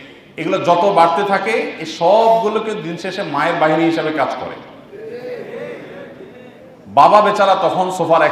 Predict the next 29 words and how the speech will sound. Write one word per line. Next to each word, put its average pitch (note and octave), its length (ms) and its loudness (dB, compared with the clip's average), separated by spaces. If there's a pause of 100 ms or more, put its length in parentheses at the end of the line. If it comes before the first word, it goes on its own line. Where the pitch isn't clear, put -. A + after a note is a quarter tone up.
কোণায় D#3 340 -2
চুপচাপ C3 640 0
বসে - 220 -4
থাকে। G2 220 -6 (1200)
সারা E3+ 320 6
জীবন G#3 300 2
যত G3+ 160 -2
উসফুস A3 440 -2
করেছে, G#3+ 520 4 (680)
সব G3+ 240 8
শেষ। F#3 280 0 (1300)
এখন D3 220 -2
ভদ্রলোক F#3 580 4 (840)
পৃথিবীর E3 280 -2
সবচাইতে E3+ 680 -4
ভদ্র D3+ 360 0
মানুষ D#3+ 260 0
হিসেবে G3 380 -4
সোফার D#3 300 -2
এক C#3+ 80 0 (100)
কোণায় C#3+ 240 -2
বসে C#3 220 -4
থেকে G3+ 520 -2 (420)
বিনম্র F3+ 480 2
আচরণ F3+ 500 2
করে B3+ 440 0 (240)
তিনি E3 120 0
নিজেকে C#3+ 260 0
উপস্থাপন B2 540 0